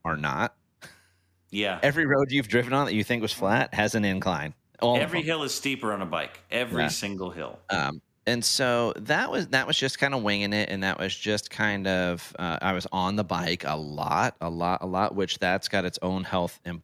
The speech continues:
Speaker 1: implications, um, you know, that we're learning more about these days. But then, um, you know, got married, got comfortable, got whatever, put weight back on, all the typical stuff that happens in life, got heavy again. Um,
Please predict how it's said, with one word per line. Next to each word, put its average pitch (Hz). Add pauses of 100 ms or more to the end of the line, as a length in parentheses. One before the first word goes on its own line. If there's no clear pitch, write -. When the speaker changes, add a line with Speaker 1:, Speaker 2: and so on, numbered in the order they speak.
Speaker 1:
implications, 87 (500)
um, 73
you 92
know, 78
that 76
we're 80
learning 78
more 78
about 78
these 76
days. 76
But -
then, 131
um, 107 (440)
you 135
know, 117
got 95
married, 107
got 95
comfortable, 95
got 90
whatever, 90
put 85
weight 85
back 90
on, 87
all 120
the 139
typical 104
stuff 85
that -
happens 87
in 82
life, 73
got -
heavy 82
again. 80 (400)
Um, 87